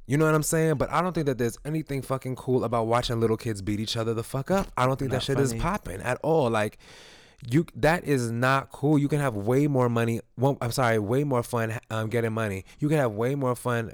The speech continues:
Speaker 1: being on a yacht. You can have way more fun going to church. You can have way more, you know what I mean? A good church.
Speaker 2: A
Speaker 1: Anyway,
Speaker 2: fun church.
Speaker 1: a, a church that actually knows God.
Speaker 2: Right.
Speaker 1: But, or something that's,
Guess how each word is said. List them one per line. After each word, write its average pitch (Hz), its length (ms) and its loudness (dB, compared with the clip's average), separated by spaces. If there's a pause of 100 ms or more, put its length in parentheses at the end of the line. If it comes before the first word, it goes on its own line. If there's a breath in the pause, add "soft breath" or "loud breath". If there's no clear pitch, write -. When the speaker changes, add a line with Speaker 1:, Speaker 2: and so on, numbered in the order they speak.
Speaker 1:
being 123 200 0
on 110 140 -2
a 107 40 -4
yacht. 107 340 -2
You 120 100 -6
can 120 120 -8
have 101 180 -4
way 127 120 -4
more 123 200 -2
fun 117 320 -4 (300 soft breath)
going 120 200 2
to 113 60 0
church. 117 340 2
You 131 80 0
can 135 100 -4
have 120 140 -2
way 127 160 -2
more, 131 240 -2
you 156 100 2
know 190 100 4
what 185 80 4
I 185 40 2
mean? 185 380 0 (580 soft breath)
A 120 100 2
good 110 200 0
church. - 400 -4 (680 loud breath)
Speaker 2:
A 147 60 -2
Speaker 1:
Anyway, 180 140 4 (100)
Speaker 2:
fun 170 100 6
church. 117 500 2 (240)
Speaker 1:
a, 117 280 -4
a 104 40 -4
church 151 220 -2
that 113 220 2
actually 123 300 -2
knows 110 200 -2 (140)
God. 101 320 -2
Speaker 2:
Right. 110 360 -2 (300 soft breath)
Speaker 1:
But, 131 340 4 (360)
or 127 120 2
something 110 500 -2 (560)
that's, 110 220 -4